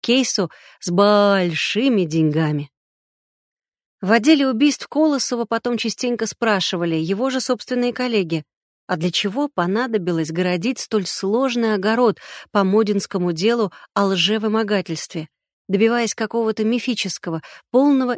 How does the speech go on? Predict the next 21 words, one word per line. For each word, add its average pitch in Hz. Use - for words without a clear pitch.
и -
доверительного 202
контакта 180
с -
этим 180
человеком? 226
Не 226
проще 285
ли 226
было 240
просто 233
заставить 220
его 208
давать 196
нужную 247
информацию, 233
припугнув, 190
поднажав, 196
поставив 220
жесткие 233
условия: 233